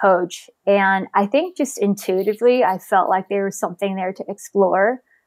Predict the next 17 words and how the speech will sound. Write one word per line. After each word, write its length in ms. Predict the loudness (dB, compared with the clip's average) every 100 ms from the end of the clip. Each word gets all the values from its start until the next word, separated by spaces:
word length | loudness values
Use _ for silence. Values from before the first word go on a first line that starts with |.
| _ -6
I 80 | -2
didn't 320 | 2 0 0
know 300 | 0 0 -2 _ _ -6
what 380 | 0 2 2 2
that 220 | 0 0
was 920 | -4 0 2 4 2 0 -2 -6 -20 _
quite 280 | 2 2 2
yet 460 | -2 0 2 2 0 -6
until, 600 | -6 -2 2 2 0 -4 _ -20 -20 -18 -6
um, 560 | 0 2 0 -2 -10 -16 _ _ _ _ -20 -6
you 60 | -2
know, 140 | 2
we 100 | 2
had 380 | 2 2 2 0 -8 _ -2
many 340 | 2 2 0
conversations, 1200 | 0 -2 0 -2 2 2 2 0 0 -8 -12 -18 _ _ _ _ -2
um, 720 | 2 2 2 2 0 -6